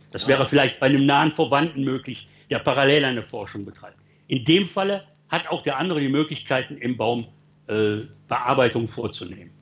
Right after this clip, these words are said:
Speaker 1: Wie gesagt, mit Vorsicht zu genießen.
Speaker 2: Ja, wie, wie ist das, wenn, wenn jetzt jemand anderes, äh, in meinem, mal angenommen, ich mit meiner Schwester, Cousin, wie auch immer,
Speaker 1: Ah.
Speaker 2: äh, teilen wir uns einen Stammbaum, den wir dort bearbeiten vielleicht an der Stelle und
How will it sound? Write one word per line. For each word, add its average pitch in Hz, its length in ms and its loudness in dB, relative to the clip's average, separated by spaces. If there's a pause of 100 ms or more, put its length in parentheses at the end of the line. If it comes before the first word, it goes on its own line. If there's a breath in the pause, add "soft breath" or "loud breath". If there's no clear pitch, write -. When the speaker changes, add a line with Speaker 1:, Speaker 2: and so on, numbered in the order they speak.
Speaker 1:
Wie 139 100 0
gesagt, 139 460 2
mit 123 140 0
Vorsicht 120 380 -4
zu 131 80 -8
genießen. 107 420 -2 (260)
Speaker 2:
Ja, 104 340 -8 (260 loud breath)
wie, 139 240 -4
wie 135 140 -2
ist 143 200 -4
das, 139 200 -4
wenn, 131 340 -2
wenn 123 140 -2
jetzt 117 360 -6
jemand 110 360 -4
anderes, 139 600 0
äh, 127 260 -6
in 117 160 -6
meinem, 110 340 -4
mal 95 220 -8
angenommen, 117 360 -4
ich - 300 -16
mit 110 180 -10
meiner - 220 -16
Schwester, 120 400 -8
Cousin, 107 420 -6
wie 101 100 -4
auch 98 140 -6
immer, 131 340 -2
Speaker 1:
Ah. 160 120 -6 (300 loud breath)
Speaker 2:
äh, 117 420 -2
teilen 131 400 -2
wir 120 120 -2
uns 110 240 -6
einen 101 260 -8
Stammbaum, 147 600 -4
den 131 160 -2
wir 123 80 -6
dort 110 500 -2 (320)
bearbeiten 143 540 -6
vielleicht 143 380 -6
an 127 140 -6
der 123 200 -2
Stelle 123 580 -2 (360 loud breath)
und 120 400 -2